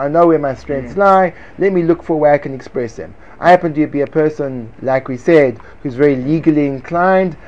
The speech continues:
Speaker 1: I'm going to focus on learning Mishnah Berurah because that's our halachic work.
Speaker 2: Mm.
Speaker 1: Um, the second side is, explain.
Speaker 2: The second side is if, if you, if you're going right off the bat, and I think that a lot of Bolei Shiva will probably do this right off the bat, that my, my essence now is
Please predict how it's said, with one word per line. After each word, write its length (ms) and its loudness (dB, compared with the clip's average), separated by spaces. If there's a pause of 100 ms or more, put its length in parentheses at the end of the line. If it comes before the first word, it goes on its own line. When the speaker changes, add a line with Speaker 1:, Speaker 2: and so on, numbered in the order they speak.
(100)
Speaker 1:
I'm 180 0
going 120 0
to 80 0
focus 340 0
on 80 -2
learning 260 -2
Mishnah 240 -8
Berurah 340 2
because 240 -6
that's 200 -6
our 160 0
halachic 380 -6
work. 280 -6
Speaker 2:
Mm. 960 -8
Speaker 1:
Um, 120 -8 (120)
the 60 -16
second 360 -8
side 280 -6
is, 260 -8 (760)
explain. 400 -12 (160)
Speaker 2:
The 60 -20
second 220 -14
side 160 -14
is 140 -14 (120)
if, 120 -10 (140)
if 220 -16
you, 120 -14 (600)
if 80 -18
you're 80 -16
going 240 -6
right 320 -6
off 180 -12
the 60 -18
bat, 320 -8
and 100 -14
I 40 -14
think 180 -16
that 120 -10 (120)
a 60 -10
lot 180 -6
of 100 -8 (540)
Bolei 180 -10
Shiva 160 -16
will 60 -16
probably 280 -14
do 120 -12
this 160 -16
right 140 -4
off 80 -12
the 80 -14
bat, 200 -12
that 140 -18
my, 280 -14 (360)
my 220 -6
essence 380 -12
now 300 -12
is 240 -2